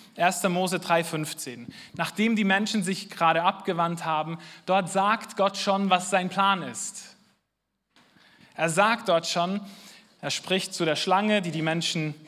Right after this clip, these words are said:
da, ähm, verführt hab, hat. Und er sagt, "Ich will Feindschaft setzen zwischen dir, der Schlange,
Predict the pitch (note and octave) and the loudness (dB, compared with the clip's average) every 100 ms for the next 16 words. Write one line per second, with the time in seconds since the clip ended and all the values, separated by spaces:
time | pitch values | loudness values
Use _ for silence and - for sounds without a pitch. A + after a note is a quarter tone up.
0 | - - - - - D#3 D3 D3 C#3+ C#3+ | -20 -20 -20 -20 -6 0 2 2 -2 -10
1 | - _ _ _ _ _ _ _ - - | -20 _ _ _ _ _ _ _ -18 -18
2 | - - B2 B2 B2 A#2+ A#2+ - C3 - | -16 -12 -6 -4 -4 -8 -10 -10 -8 -2
3 | G3 A#3 - C3+ D3+ - - - F3+ - | 0 0 0 -2 -2 -6 -20 -8 -8 -8
4 | - - _ _ _ - - D#3 E3+ E3+ | -12 -16 _ _ _ -14 -6 0 2 0
5 | - E3 - F#3+ G#3+ G#3 G3 - D#3+ E3+ | -2 -2 2 2 2 2 0 -2 -4 -2
6 | F3 - E3 D#3 - D3+ D#3 G#3+ G#3 - | -2 -4 -6 -4 -4 -4 0 0 0 -2
7 | D3+ D3 C#3+ | -4 -4 -6